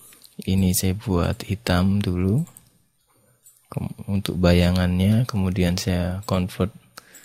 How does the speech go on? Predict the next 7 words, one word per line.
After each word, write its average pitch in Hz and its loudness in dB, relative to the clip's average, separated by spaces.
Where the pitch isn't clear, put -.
to - -2
bitmap, 110 2
kemudian 90 0
saya 92 0
berikan 90 0
efek 87 -2
blur. 101 2